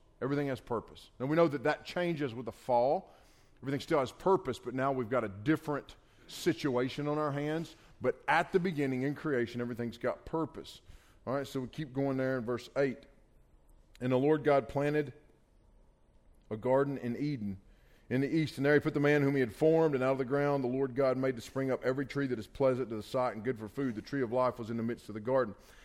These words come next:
and the tree of the knowledge of good and evil." A river flowed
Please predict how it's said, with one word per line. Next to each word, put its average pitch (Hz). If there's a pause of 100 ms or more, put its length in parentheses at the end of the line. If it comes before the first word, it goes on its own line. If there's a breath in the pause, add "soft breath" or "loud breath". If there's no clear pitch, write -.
(160 loud breath)
and 131
the 143
tree -
of 139
the 139
knowledge 123
of 107
good 110
and 113
evil." 127 (920 soft breath)
A -
river 160
flowed 180